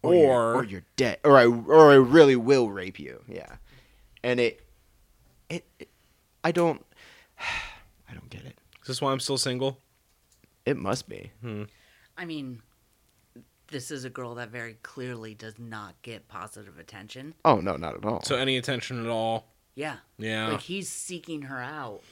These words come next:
Speaker 3: and showing her sexual affection, which is what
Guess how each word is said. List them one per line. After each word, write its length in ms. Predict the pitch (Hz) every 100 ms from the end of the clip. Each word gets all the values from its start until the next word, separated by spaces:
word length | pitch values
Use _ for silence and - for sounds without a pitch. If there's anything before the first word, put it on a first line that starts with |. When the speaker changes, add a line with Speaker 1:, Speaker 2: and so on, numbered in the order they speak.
| _ _ _ _ _ _ -
Speaker 3:
and 340 | 135 123 110 _ _ _ _ _ _ _ _ - -
showing 540 | - - 147 139 131
her 160 | 127 120
sexual 480 | - 139 - 139
affection, 520 | 120 - 117 - 120 120
which 160 | 113
is 140 | 117 123
what 440 | 120 120 120 117